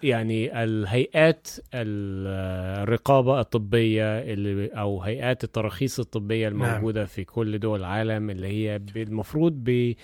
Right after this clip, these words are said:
Speaker 1: بتتابع وتشرف على
Speaker 2: وتبحث عن أهلية الأطباء
Speaker 1: الأطباء
Speaker 2: الموجودين.
Speaker 1: وممارستهم للطب، فهي،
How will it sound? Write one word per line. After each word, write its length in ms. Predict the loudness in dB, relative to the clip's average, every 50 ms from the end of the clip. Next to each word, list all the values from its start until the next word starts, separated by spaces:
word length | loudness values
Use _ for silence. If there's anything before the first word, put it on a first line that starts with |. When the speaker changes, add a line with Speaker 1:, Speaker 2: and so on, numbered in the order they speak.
| -16 -20 -16 -2 0
Speaker 1:
بتتابع 680 | 0 0 0 0 2 2 4 4 4 2 2 4 2
وتشرف 880 | 2 0 0 0 0 0 0 2 0 0 0 0 -2 -2 -2 -2 0 4
على 100 | 4 6
Speaker 2:
وتبحث 480 | 8 8 6 8 8 6 4 2 2
عن 140 | 0 0 0 2
أهلية 580 | 4 4 4 6 6 4 4 4 4 4 4 4 2
الأطباء 300 | 2 2 2 0 0 0
Speaker 1:
الأطباء 300 | -2 2 4 6 6 6
Speaker 2:
الموجودين. 560 | 6 6 6 8 8 8 8 8 6 6 4 6
Speaker 1:
وممارستهم 880 | 6 4 4 4 2 2 2 2 2 2 2 2 0 0 0 0 -2
للطب، 240 | -2 -2 0 0 -2
فهي، 760 | 0 2 2 2 4 6 6 6 8 8 8 8 6 6 4